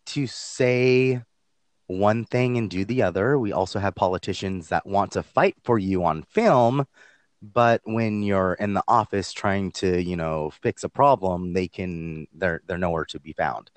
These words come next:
So we see this in, in, in, in the political, our political parties and our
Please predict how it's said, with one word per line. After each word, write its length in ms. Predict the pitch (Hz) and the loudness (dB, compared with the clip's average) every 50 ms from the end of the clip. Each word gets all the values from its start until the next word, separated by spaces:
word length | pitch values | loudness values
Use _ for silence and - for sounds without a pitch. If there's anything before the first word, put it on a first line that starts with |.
| - - - - - - - - _ | -20 -20 -20 -20 -20 -20 -20 -20 _
So 640 | - - - 156 139 123 120 117 113 110 110 107 95 _ _ _ _ _ _ _ - | -12 -2 2 4 6 6 6 6 8 6 6 4 2 _ _ _ _ _ _ _ -2
we 120 | 139 143 | 0 0
see 200 | 127 - - 185 | 0 2 2 4
this 220 | 185 175 156 - 147 | 4 4 4 4 2
in, 160 | 135 127 113 | 2 2 2
in, 280 | - 104 113 107 104 - | 0 0 0 0 -2 -4
in, 320 | - 98 107 107 101 98 - _ - | -4 -4 -2 -2 -2 -4 -6 _ -6
in 240 | 98 104 101 92 90 | -4 -2 -2 -2 0
the 220 | 87 85 87 85 - | 0 0 0 -2 -4
political, 1000 | - - 113 135 160 151 151 - - - 113 107 101 101 95 92 85 87 - - _ _ _ _ _ _ _ _ _ _ - | -4 -2 2 4 4 4 4 0 2 2 2 4 4 4 4 2 2 0 -2 -6 _ _ _ _ _ _ _ _ _ _ 2
our 240 | - 123 127 135 131 | 4 6 6 4 4
political 800 | - - - 110 98 101 95 95 90 - - 92 87 85 82 76 _ _ _ _ _ _ | 2 0 -2 0 0 2 0 -2 -4 -2 -2 0 0 0 -2 -4 _ _ _ _ _ _
parties 560 | - - 107 95 92 87 92 92 95 98 95 | -4 0 2 2 2 2 -2 -4 -4 -4 -4
and 100 | 95 92 | -4 -2
our 280 | 82 85 95 90 87 87 | 0 2 2 2 2 0